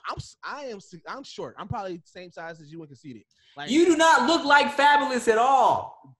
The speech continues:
Speaker 1: At, when, young Fabulous, though. That's what I'm saying. Young Fabulous. This
Speaker 2: All right.
Speaker 1: dude, I'm talking about this dude broke his neck like, "Yo, Fab." I'm like,
Speaker 2: <laughs>
Speaker 1: you know what I'm saying? "What up?" <laughs>
Speaker 2: Wow.
Speaker 1: And, like, I'm like,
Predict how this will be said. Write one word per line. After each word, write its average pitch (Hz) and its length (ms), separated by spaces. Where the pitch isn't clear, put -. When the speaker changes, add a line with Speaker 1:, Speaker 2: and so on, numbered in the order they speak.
Speaker 1:
At, 160 160
when, 165 220
young 269 220
Fabulous, 147 520
though. - 200
That's - 120
what 208 120
I'm 170 80
saying. 175 480
Young 254 280
Fabulous. 156 440
This 214 120
Speaker 2:
All 151 80
right. 156 340
Speaker 1:
dude, - 80
I'm 233 100
talking 277 180
about 247 140
this 294 120
dude 247 320
broke 214 180
his 190 180
neck 269 300
like, 226 220
"Yo, 320 420
Fab." 349 400
I'm 294 80
like, 175 240
Speaker 2:
<laughs> - 40
Speaker 1:
you 165 80
know 165 60
what 170 60
I'm 208 60
saying? 190 180
"What 214 160
up?" 202 320
<laughs> - 400
Speaker 2:
Wow. 135 1000
Speaker 1:
And, - 80
like, 254 240
I'm 311 120
like, 269 180